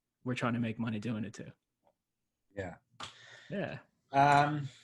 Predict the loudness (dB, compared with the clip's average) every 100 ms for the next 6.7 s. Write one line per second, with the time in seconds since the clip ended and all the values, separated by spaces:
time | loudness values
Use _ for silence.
0 | -14 0 6 6 6 4 4 2 2 0
1 | 2 2 2 0 -2 0 0 2 4 6
2 | 6 6 6 4 2 -8 _ -4 2 6
3 | 8 10 8 8 4 6 4 4 2 -4
4 | -14 -14 -6 -6 -4 2 4 4 0 _
5 | _ -6 0 0 -2 -12 _ _ _ 2
6 | 2 2 4 6 8 4